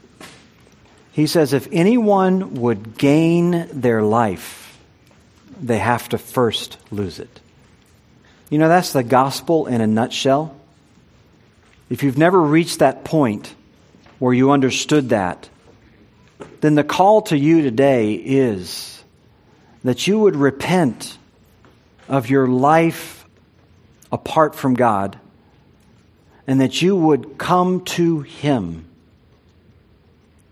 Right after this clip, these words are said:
and He'll give you life everlasting. But before you can do that, he says,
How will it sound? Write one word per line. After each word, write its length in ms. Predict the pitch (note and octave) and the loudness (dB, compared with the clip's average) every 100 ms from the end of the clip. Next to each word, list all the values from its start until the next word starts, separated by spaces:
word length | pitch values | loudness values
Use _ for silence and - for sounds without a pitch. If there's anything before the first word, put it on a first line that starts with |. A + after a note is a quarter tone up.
| - | -14
and 120 | A#2 | -6
He'll 140 | A#2 E3+ | -2 0
give 220 | C#3+ D3 | 0 0
you 80 | C3 | 2
life 320 | A#2+ A#2+ A#2 | 2 2 0
everlasting. 580 | G#2+ G#2 G#2 - - - _ _ _ _ _ _ _ _ _ _ | -2 -2 -4 -6 -14 -20 _ _ _ _ _ _ _ _ _ _
But 120 | - A2+ | -6 -4
before 260 | B2 F3 | -2 0
you 100 | E3 | 0
can 180 | D#3+ C3 | 0 -2
do 140 | C#3+ B2+ | 0 0
that, 200 | G2 F#2 | -2 -4
he 100 | G2+ | -8
says, 560 | - F2+ F2+ - - | -8 -8 -10 -16 -20